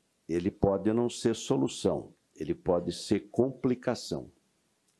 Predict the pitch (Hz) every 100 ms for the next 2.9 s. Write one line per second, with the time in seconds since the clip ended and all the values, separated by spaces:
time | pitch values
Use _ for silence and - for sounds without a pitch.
0 | - 82 95 98 95 - 95 87 87 -
1 | 92 - 82 67 - - - 135 120 85
2 | 87 87 87 - 113 98 110 135